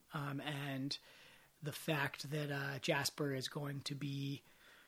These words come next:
you know, dedicating himself towards that end, I, I really, uh, feel optimistic, and I'm, I fe-, I feel like the students are going to be really served, um,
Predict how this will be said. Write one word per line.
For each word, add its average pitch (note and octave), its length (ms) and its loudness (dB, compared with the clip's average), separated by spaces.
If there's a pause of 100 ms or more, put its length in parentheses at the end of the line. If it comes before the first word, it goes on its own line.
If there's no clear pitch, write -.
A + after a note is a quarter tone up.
(540)
you C3+ 180 0
know, B2 380 -4
dedicating D3+ 580 8
himself - 1000 6
towards E3+ 340 10
that D3 200 6
end, D3+ 520 6
I, D3 380 0
I - 20 4
really, C#3+ 500 2
uh, C3+ 300 -2
feel D3 280 -2
optimistic, C#3 760 0
and C3+ 100 -4
I'm, C#3 220 -4
I C#3 60 -6
fe-, - 200 -6
I C#3+ 100 -2
feel C#3+ 180 -2
like C3+ 140 -6
the C#3 60 -4
students C#3 520 0 (100)
are C#3+ 140 0
going C#3+ 320 -4
to C#3+ 100 -6
be C#3 240 -6
really C#3+ 260 0
served, D3 800 2 (880)
um, C3 800 0